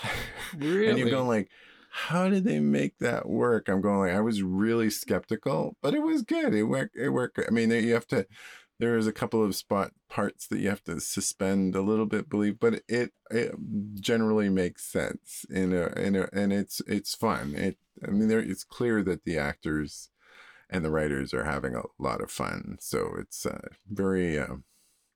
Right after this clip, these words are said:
Speaker 1: self-aware. So it's
Speaker 2: Well, that's,
Speaker 1: awesome. Anyway.
Speaker 2: that's awesome. I, I grew up watching Captain Kirk and Spock
Speaker 1: Yeah.
Speaker 2: and Scotty.
Speaker 1: Well, so Spock is in this. There is a s-,
Speaker 2: Oh,
Speaker 1: Spock,
Speaker 2: okay.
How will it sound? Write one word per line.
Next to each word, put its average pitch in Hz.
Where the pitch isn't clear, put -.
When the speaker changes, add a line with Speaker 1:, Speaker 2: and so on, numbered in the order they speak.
Speaker 1:
self-aware. 67
So -
it's 233
Speaker 2:
Well, -
that's, -
Speaker 1:
awesome. 135
Anyway. 117
Speaker 2:
that's 135
awesome. 131
I, 135
I 160
grew 143
up 135
watching 117
Captain 123
Kirk -
and 107
Spock 117
Speaker 1:
Yeah. 90
Speaker 2:
and 110
Scotty. 131
Speaker 1:
Well, -
so 147
Spock 131
is 107
in 98
this. -
There 85
is 80
a 78
s-, -
Speaker 2:
Oh, 143
Speaker 1:
Spock, 73
Speaker 2:
okay. -